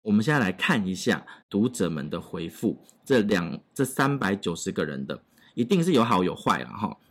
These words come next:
好，一点开跳出来的第一个留言，他是说，呃，他拿到了一百二十三个赞，然后呢，他姓邱，这邱先生呢就说，先撇除掉个人主张和意见，我有一个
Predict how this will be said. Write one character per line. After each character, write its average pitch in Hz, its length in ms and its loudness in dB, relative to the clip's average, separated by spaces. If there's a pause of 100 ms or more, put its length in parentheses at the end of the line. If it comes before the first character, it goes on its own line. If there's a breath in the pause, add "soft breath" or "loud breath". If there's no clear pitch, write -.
好， 92 340 0 (400 loud breath)
一 220 80 0
点 92 240 2
开 107 320 2
跳 135 300 2
出 139 180 -2
来 92 160 2
的 92 140 -2
第 - 180 -2
一 156 160 -2
个 101 140 0
留 90 200 2
言， 87 280 0
他 104 180 0
是 107 80 -2
说， 92 500 0 (1500 loud breath)
呃， 101 180 2
他 151 120 4
拿 151 120 6
到 139 120 6
了 104 100 8
一 135 60 2
百 95 160 0
二 104 60 4
十 107 100 -4
三 98 140 2
个 85 80 0
赞， 85 260 0 (220 soft breath)
然 113 140 2
后 147 120 4
呢， 110 160 6
他 120 220 2
姓 117 260 2
邱， 104 460 2 (160 loud breath)
这 156 140 4
邱 151 240 6
先 147 240 2
生 131 240 2
呢 120 160 2
就 120 140 2
说， 113 340 4 (180 loud breath)
先 208 260 6
撇 107 220 2
除 95 300 0
掉 127 220 4
个 113 260 4
人 92 260 2
主 87 200 -4
张 113 260 0
和 87 240 -4
意 104 120 0
见， - 340 -2 (220 loud breath)
我 147 120 2
有 160 100 8
一 110 80 6
个 120 120 0